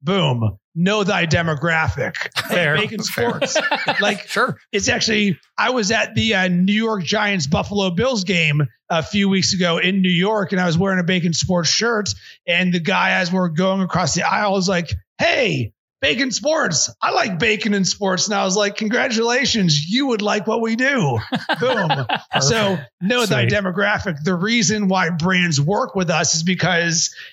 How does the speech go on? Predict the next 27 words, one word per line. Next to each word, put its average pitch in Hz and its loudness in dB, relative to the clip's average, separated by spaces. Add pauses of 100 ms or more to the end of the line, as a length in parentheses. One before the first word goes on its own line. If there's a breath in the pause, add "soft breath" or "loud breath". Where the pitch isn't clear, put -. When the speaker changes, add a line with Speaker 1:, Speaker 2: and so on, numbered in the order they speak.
(120 loud breath)
Speaker 1:
they 190 0
wanna 202 0
market 190 0
to 170 2
sports 208 -2
fans. 127 0
So 175 0
who 202 4
better 220 0
to 175 2
help 180 0
them 175 0
market 175 0
and 185 0
create 175 0
content 185 0 (280 loud breath)
than 180 0
the 175 4
exact 170 0
person 185 0
and 160 2
people 208 0 (240 loud breath)
that 175 0
they're 180 0
looking 185 0
to 165 4
market 165 -2